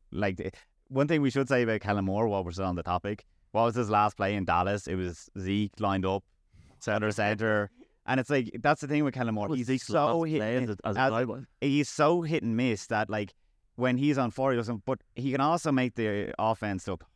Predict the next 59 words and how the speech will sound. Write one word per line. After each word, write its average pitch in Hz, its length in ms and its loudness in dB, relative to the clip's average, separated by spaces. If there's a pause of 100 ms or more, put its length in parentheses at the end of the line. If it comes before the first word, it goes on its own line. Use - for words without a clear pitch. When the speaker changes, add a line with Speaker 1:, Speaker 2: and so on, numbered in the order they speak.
(140)
Speaker 1:
horrible. 95 520 4
Like, 92 200 -2
the 90 180 -8
Dallas 127 320 2
fans 120 300 -2
were 98 80 -4
so 123 380 0
split 113 300 0
about 90 380 0 (300)
whether 104 180 0
he 101 60 0
was 92 140 -2
good 107 260 2
or 98 40 0
whether 90 220 0
he 87 80 -4
was 82 140 -8
bad. 104 200 2
I 90 60 0
think 104 180 -2
in 95 120 -2
the 95 100 -2
end, 113 180 2
they 98 80 2
were 92 60 0
kinda, 92 200 -2
like, 85 200 -2
glad 90 260 0
to - 60 -18
see 98 160 -6
him 87 100 -2
go. 95 280 0 (200)
So 107 160 -2
he 123 60 2
was 117 100 2
a 104 60 -2
bit 123 160 0
scapegoated 92 680 0
a 82 40 0
bit, 95 260 2 (920)
but 98 120 -2 (200)
he 101 100 -2
probably 107 300 0 (100)
deserved 120 480 -2
a 120 80 0
bit 127 100 0
of 120 200 -4
the - 80 -4
scapegoating, 123 560 0
<laughs> - 20 2
I 113 60 0
don't 92 240 -4
even. 87 220 -6 (200)
So 110 260 2
for 110 280 2
the 101 120 -2
Chargers, 104 440 2
I 92 80 0
think, 98 280 -6